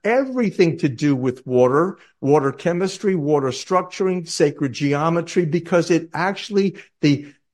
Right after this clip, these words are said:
six notes of the original musical scale, the third note we know of today is do, re, mi, the mi note in Latin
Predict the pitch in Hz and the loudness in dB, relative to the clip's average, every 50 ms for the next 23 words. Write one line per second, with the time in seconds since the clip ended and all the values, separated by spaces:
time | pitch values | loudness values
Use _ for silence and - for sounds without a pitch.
0 | - - - - - - - 254 247 247 - - - - - 139 151 190 214 196 | -20 -14 -10 -10 -6 0 2 2 2 2 0 -12 -10 -6 -4 -2 0 2 4 4
1 | 127 98 - - - - 151 135 135 151 147 147 139 151 190 214 - 196 175 151 | 2 2 0 -6 -6 -6 -6 -4 0 0 0 0 2 2 0 0 0 0 -2 0
2 | 139 143 160 208 233 220 214 180 - 139 120 - - 135 120 110 127 123 - - | 0 2 0 0 0 0 -2 -2 -2 -2 -6 -2 -2 -2 0 0 0 -2 -2 -2
3 | - 196 202 214 220 175 131 123 113 113 123 131 - - 131 127 127 139 139 139 | -2 2 2 2 2 2 2 2 4 4 4 2 0 -4 -6 -4 0 2 2 2
4 | 131 127 120 - - - - 139 131 139 139 135 120 110 98 - - 139 143 147 | 2 0 -4 -8 -8 -6 -4 -2 0 2 2 2 2 0 -2 -4 -2 0 0 0
5 | 135 127 131 127 123 123 127 147 165 135 113 117 123 - - - _ - 139 127 | 0 0 0 -2 -2 -2 -2 -2 -2 -2 -2 -4 -6 -10 -16 -20 _ -6 -4 0
6 | 139 156 170 220 226 214 185 147 123 123 131 139 - - - _ _ _ _ - | 0 2 4 4 4 4 4 4 4 4 4 4 2 -4 -14 _ _ _ _ -8
7 | - 147 139 139 127 135 160 190 214 214 - - 120 127 151 165 165 165 - | -6 -4 -4 -2 0 2 2 2 2 2 0 -2 -2 -2 -2 -4 -6 -8 -16